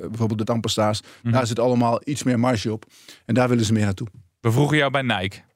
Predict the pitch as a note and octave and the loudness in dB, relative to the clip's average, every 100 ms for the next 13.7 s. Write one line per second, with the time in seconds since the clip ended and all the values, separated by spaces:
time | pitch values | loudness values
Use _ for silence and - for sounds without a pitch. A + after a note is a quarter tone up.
0 | _ _ _ A#2 A2 A#2+ A2+ A2+ A2+ G2+ | _ _ _ -4 0 0 2 2 2 0
1 | A#2 E3 F3+ _ - A2 G#2 B2+ B2+ G#2+ | -2 -4 -6 _ -4 -2 0 0 0 -2
2 | A2 _ _ _ - A#2+ A2+ - _ _ | -4 _ _ _ -4 -2 -2 -8 _ _
3 | - C3+ C3+ F#3+ D#3+ C#3+ D3 C#3+ C#3 C3+ | -4 -2 0 0 0 0 0 2 2 2
4 | C3+ F3 - - - C#3+ B2+ D#3 - - | 0 -4 -8 -18 -4 -2 0 -2 -2 -14
5 | _ _ _ A2 - A#2+ D#3+ C#3 C3 D3 | _ _ _ -6 -2 0 0 0 2 2
6 | C3 C3+ C3 B2+ C3+ F#3 - B2+ B2+ C3 | 2 0 0 2 0 -2 -2 0 0 0
7 | C3+ C3+ C3 C3 D3 F3+ D#3+ B2 C3+ F#3+ | 0 2 2 0 0 -2 -2 0 0 2
8 | G3+ G#3 F#3+ G3 G3 A2 G2 C3+ D3+ C#3+ | 2 2 2 0 -2 -4 -4 -2 -2 0
9 | D3 C3 D3 C#3+ C#3+ B2+ A2 A#2 A#2 C3 | -2 -2 -2 0 0 2 2 0 0 -2
10 | C3+ B2 C3 A2 D3+ G3 - B2+ B2 A#2 | 0 0 2 2 0 -2 -2 0 2 0
11 | F#2+ A#2 A2+ A2+ A#2+ A#2 C3+ - A#2+ A#2 | 0 0 0 2 2 2 0 0 0 2
12 | C#3 B2+ C3 D3+ - - - - C3+ A2+ | 2 2 0 0 -2 -4 -6 -4 -2 -2
13 | C3 E3+ F#3 C3+ C#3 - | -2 -4 -6 -8 -6 -8